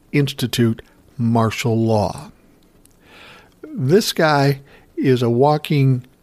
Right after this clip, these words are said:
shitstorm no matter where he goes. Everybody he touches,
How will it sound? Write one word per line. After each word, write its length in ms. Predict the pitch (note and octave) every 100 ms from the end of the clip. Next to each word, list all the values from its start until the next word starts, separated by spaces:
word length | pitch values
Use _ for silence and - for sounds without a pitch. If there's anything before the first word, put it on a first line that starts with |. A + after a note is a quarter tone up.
| _
shitstorm 920 | - - G3 G3 - - A2+ G2 F#2+
no 180 | A2 A#2
matter 260 | A#2+ A#2+ A#2+
where 280 | B2 A#2+
he 160 | A2+ B2+
goes. 580 | B2 C#3 A2 G2 - - -
Everybody 500 | A2 A#2 A#2 A#2+ A#2
he 160 | B2 A#2+
touches, 580 | D3+ C#3 - G#2 -